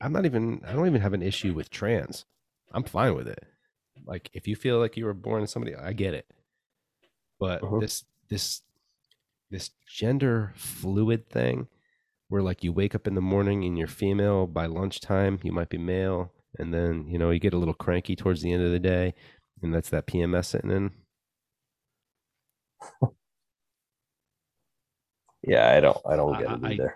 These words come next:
Speaker 1: don't get it. I really don't. And I, I want to. But the thing is, is, like, listen, man, this is a, this is a government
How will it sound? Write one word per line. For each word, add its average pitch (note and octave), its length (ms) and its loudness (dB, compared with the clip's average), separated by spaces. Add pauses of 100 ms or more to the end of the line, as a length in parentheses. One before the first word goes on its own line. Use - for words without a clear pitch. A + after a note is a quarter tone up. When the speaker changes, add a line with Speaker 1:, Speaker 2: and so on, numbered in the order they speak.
(120)
Speaker 1:
don't G#2+ 440 -4 (120)
get F2 280 -8
it. D2+ 200 -14 (460)
I - 60 -18
really F2 400 -14
don't. E2 320 -16 (380)
And G#2 120 -4
I, F#2 140 -6
I G2+ 40 -6
want F#2+ 360 -6
to. D#2 260 -10 (380)
But A#2+ 80 0
the A#2+ 80 0
thing C#3+ 320 4
is, A2+ 180 4
is, E2+ 160 -2
like, F2 200 -2 (920)
listen, F2 280 -2
man, E2+ 400 0
this - 160 0
is F2+ 120 0
a, - 440 -4
this E2+ 140 -8
is D2+ 120 -12
a D#2+ 80 -8 (400)
government G#2 580 2